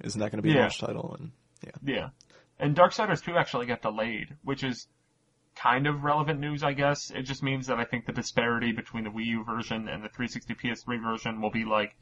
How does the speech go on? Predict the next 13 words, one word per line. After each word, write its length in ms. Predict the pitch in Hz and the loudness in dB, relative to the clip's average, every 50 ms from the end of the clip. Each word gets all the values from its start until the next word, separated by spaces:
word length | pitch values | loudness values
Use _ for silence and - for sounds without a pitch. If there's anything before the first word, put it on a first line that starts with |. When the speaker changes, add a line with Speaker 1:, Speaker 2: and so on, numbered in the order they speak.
| - _ _ _ _ _ - | -20 _ _ _ _ _ -4
Speaker 2:
two 200 | - - 156 139 | 2 4 4 4
to 60 | 131 | 4
three 260 | - - - 123 120 | 2 -2 0 0 2
months 340 | 113 107 104 101 107 - - | 4 4 4 4 2 -4 -8
instead 300 | 110 - - - 98 92 | -10 -6 -2 0 0 0
of 60 | 101 | 0
five. 480 | - - 98 - - - - - - - _ _ _ _ _ _ _ _ _ _ _ - | 0 2 2 4 4 2 0 -2 -6 -12 _ _ _ _ _ _ _ _ _ _ _ -2
Speaker 1:
Now, 180 | 120 120 117 113 | 2 2 2 2
I, 140 | - - 117 | 2 2 0
I 20 | 113 | 0
Speaker 2:
'Cause 160 | - 117 107 | 0 0 2
Speaker 1:
thought, 140 | 127 127 123 | 4 4 2
Speaker 2:
it 100 | 117 - | 2 -2